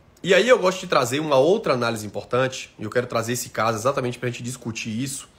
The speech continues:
que é essa paciente aqui. Tá bom? Olha, olha esse resultado. Primeira coisa, antes de a gente falar dessa entrega de resultado, o que eu quero trazer pra vocês primeiro? Primeira análise, né, que vocês vão ver ali o antes e depois, é o quê?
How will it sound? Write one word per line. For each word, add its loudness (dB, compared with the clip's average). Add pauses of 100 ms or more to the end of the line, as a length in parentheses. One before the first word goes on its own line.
(240)
que -2
é 6
essa 0
paciente -4
aqui. -14 (960)
Tá -4
bom? 2 (560)
Olha, 4
olha 6
esse 2
resultado. -2 (800)
Primeira 2
coisa, -2
antes -2
de -4
a 0
gente -4
falar 2
dessa 0
entrega -4
de -6
resultado, -6 (440)
o -14
que 0
eu -2
quero 2
trazer 4
pra 0
vocês -4
primeiro? -4 (920)
Primeira 4
análise, 4 (160)
né, 0
que -10
vocês -6
vão -2
ver 2
ali 0
o 0
antes 0
e -10
depois, -4
é 2
o -2
quê? -12